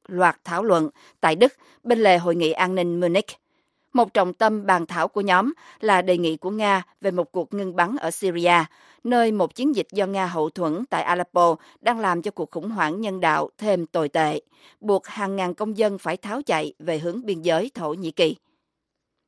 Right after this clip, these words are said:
Thông tấn xã tass dẫn lời Phó Ngoại trưởng Nga, ông Gennady Gatilov nhấn mạnh, "Chúng tôi sẵn sàng thảo luận về các phương thức của cuộc ngưng bắn." Và ông cho hay đề nghị này sẽ được mang ra bàn thảo tại Munich.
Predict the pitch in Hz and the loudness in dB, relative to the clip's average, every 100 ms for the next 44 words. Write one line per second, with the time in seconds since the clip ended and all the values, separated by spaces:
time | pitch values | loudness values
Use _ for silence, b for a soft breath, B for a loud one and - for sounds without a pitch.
0 | _ 294 262 302 320 214 170 185 214 254 | _ 0 0 -2 -4 -2 -2 -2 -2 -2
1 | - 190 175 220 208 175 165 - 190 240 | -2 -4 -4 0 2 2 0 -2 0 0
2 | 277 160 - 160 202 185 165 B B B | -2 -4 -4 -4 0 2 0 B B B
3 | 196 185 175 175 170 175 180 170 170 _ | 0 2 -2 -2 -2 0 0 0 -4 _
4 | 170 175 165 _ 180 170 196 - - 180 | -2 0 0 _ -6 4 2 2 -6 -4
5 | 233 160 151 _ b b b b b _ | 2 0 0 _ b b b b b _
6 | - 294 359 247 214 208 214 - 311 - | -4 -4 0 0 0 -2 -4 -4 -4 -4
7 | 202 180 160 160 233 262 220 185 262 285 | -2 0 -2 -4 -6 -6 -8 -6 -6 -6
8 | 185 - 156 180 170 170 190 302 _ _ | -10 -6 -8 -6 2 2 2 -6 _ _
9 | _ _ 196 185 196 202 190 196 175 b | _ _ 2 4 4 0 -2 0 0 b
10 | b 208 196 175 185 180 165 214 175 190 | b -2 -2 -2 0 -2 -2 -4 -4 -6
11 | 190 190 190 160 165 156 156 160 156 - | -8 -2 -2 0 0 -2 -4 -2 -2 0
12 | 160 151 165 190 | -2 -2 -2 -2